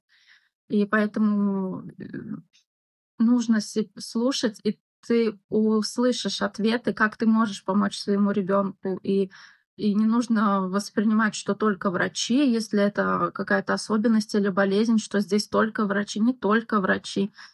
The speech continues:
и еще и родители, и, и другие кураторы и так далее могут помочь твоему ребенку. Э, поэтому я призываю быть всех ответственными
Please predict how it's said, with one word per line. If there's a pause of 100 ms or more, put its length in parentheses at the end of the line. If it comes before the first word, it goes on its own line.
(200)
и
еще
и
родители, (480)
и,
и
другие
кураторы
и
так
далее
могут
помочь
твоему
ребенку. (480)
Э, (260)
поэтому (340)
я
призываю
быть
всех
ответственными